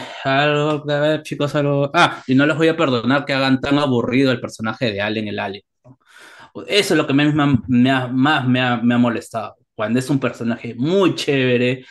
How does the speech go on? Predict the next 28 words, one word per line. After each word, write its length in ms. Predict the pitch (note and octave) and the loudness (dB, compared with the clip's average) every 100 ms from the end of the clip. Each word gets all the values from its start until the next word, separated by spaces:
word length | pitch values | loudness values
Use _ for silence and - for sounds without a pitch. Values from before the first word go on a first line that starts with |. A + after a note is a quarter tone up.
| - _ | -20 _
que 160 | A#2 G#2+ | -6 -4
tiene 340 | - B2+ A#2+ | 0 4 4
una 180 | B2+ C3 | 4 4
relación 540 | B2 A2 G#2 C3+ A#2+ | 2 0 -2 -2 -2
con 260 | B2 G#2+ G#2 | -2 -10 -4
Mark 260 | A#2 A#2+ - - | -2 -4 -6 -2
muy 300 | B2 D3+ C#3+ | 2 2 2
chévere, 680 | - C3+ B2 A#2+ A#2+ B2 A#2+ | 0 2 2 2 2 -2 -4
que 140 | A2 | -4
en 140 | G#2 | -4
base 260 | G#2 G2+ - | -4 -6 -10
a 40 | |
su 140 | - _ | -14 _
personalidad, 920 | G2 - G2 G2 G2 G#2+ B2 C3+ A#2+ - - - | -12 -10 -12 -10 -6 -2 0 0 -2 -8 -16 -6
en 160 | A2+ | -4
la 140 | G2 - | -4 -6
compatibilidad 800 | G#2+ G#2 G2+ G#2+ G#2+ G#2+ A#2+ B2 | -6 -4 -4 -2 0 0 0 -2
que 120 | A2+ | -6
tienen 380 | A2+ A2 A2+ A2+ | -4 -2 -4 -4
con 240 | G#2 G#2 | -4 0
ellos, 400 | C#3 C3+ A#2+ A2+ - - | 2 2 0 -2 -10 -8
la 100 | G#2+ | 0
misma 260 | A#2 A#2+ B2+ | 2 2 0
relación 480 | B2 A2 - A#2+ A#2+ | 0 -2 -2 -2 -2
que 120 | A#2 | -2
tiene 340 | A#2 A2+ A2+ | 0 0 -2
con, 400 | A2+ G#2 G#2+ A#2 - | -4 -4 -6 -12 -16
que, 800 | A2 A2 A2+ A2+ A2+ A2+ G2+ | -14 -12 -10 -8 -6 -6 -8